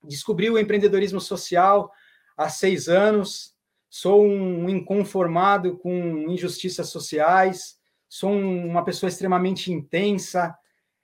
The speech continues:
Ah, eu não consigo entrar com as coisas por metade. Eu sou,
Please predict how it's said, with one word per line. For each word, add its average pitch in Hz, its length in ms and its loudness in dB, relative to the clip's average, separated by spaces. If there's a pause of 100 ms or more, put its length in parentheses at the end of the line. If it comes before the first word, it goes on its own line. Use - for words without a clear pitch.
Ah, 156 260 2
eu 175 80 2
não 190 80 0
consigo 180 960 -2
entrar 165 380 0
com 170 80 -4
as 135 120 -10
coisas 156 440 -6
por 165 200 -10
metade. 160 580 -2
Eu 156 140 -6
sou, 160 480 -4